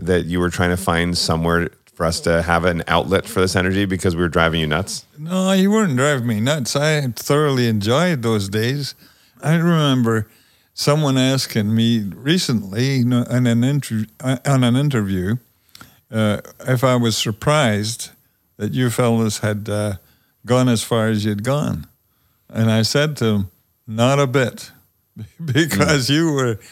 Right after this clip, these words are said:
Speaker 2: entrepreneurs, right? I think from the time you were in diapers.
Speaker 1: Oh, <laughs> my question is, who's interviewing you? <laughs> Where are these, who are these secret interviews I don't know about?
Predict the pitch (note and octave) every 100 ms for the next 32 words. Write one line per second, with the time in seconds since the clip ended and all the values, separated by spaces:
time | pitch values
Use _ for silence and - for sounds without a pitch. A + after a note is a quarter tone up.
0 | - _ _ _ _ _ - E3 F#3 E3+
1 | D3 C3+ D#3 E3 B2+ A#2 D3+ - B2 C3
2 | D#3 C#3 - C3 A#2 A2+ G2+ A#2+ A2+ C#3
3 | C#3+ C#3+ A#2+ A#2 G#2+ A#2 D#3+ F#3+ - -
4 | - - - F#2+ G2 G2 F2+ - - -
5 | G#2+ G#2 G#2 D#3 E3 A#2 - F#2+ F#2 F#2+
6 | - - _ - C#3 C#3+ A2 C3 G#2+ F#2+
7 | E2+ E2+ E2 D#2 - - - - E3+ F#3+
8 | A2+ G2+ - E3 - C3 D3+ C3+ A2 G#2
9 | D3+ D#3 B2 G#2 - - C3 B2 A2+ A#2+
10 | A2+ G2+ F#2+ G2+ F#2+ G2+ G2+ E2 D#2 -